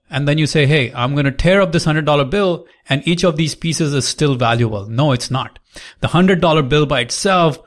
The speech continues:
when it is intact, is very valuable. But once you tear it apart, the value of it diminishes dramatically, almost to the point where it has no value. So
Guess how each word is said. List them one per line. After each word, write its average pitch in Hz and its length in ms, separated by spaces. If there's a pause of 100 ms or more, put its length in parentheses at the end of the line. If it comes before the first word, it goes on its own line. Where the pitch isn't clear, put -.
(340)
when 139 200
it 135 120
is 143 140
intact, 143 680
is 135 160
very 160 460
valuable. 120 600 (120)
But 123 160
once 175 300
you 175 80
tear 156 280
it 151 80
apart, 156 500 (440)
the 127 80
value 151 340
of 143 140
it 123 140
diminishes 127 680 (160)
dramatically, 117 680
almost 127 360
to - 60
the 127 40
point 123 320
where 123 160
it 127 140
has 170 240
no 127 100
value. 101 400
So 120 320